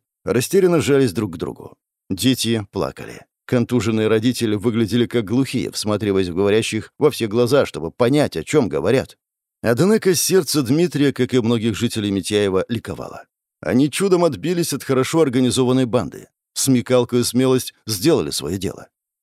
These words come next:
Противник, не привыкший к серьезному сопротивлению, проиграл почти всухую.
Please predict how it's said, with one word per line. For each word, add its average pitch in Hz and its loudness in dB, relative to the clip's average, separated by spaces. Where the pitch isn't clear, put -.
Противник, 139 0
не 85 -8
привыкший 117 -2
к 110 -6
серьезному 120 2
сопротивлению, 123 0
проиграл 139 4
почти - -4
всухую. - -10